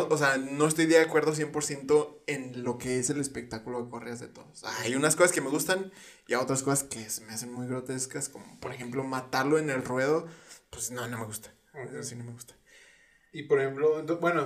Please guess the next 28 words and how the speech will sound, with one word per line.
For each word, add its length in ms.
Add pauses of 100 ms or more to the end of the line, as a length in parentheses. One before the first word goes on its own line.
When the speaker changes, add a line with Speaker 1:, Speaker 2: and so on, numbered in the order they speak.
(100)
Speaker 2:
entonces 300
regresando 340
a 60
mi 60
pregunta, 480
¿cuál 280
Speaker 1:
Ajá. 380 (180)
Speaker 2:
decidirías 460
Speaker 1:
¿Cuál 240
Speaker 2:
que 60
Speaker 1:
escogería? 840
Speaker 2:
Ah. 140 (220)
Speaker 1:
Fua, 540
su 220
mecha. 560 (880)
Si 260
mi 160
corrida 300
de 60
toro 220
fuera 200
como 240
a 80
mí 100
me 80
gusta, 360
<laughs> 500
o, 240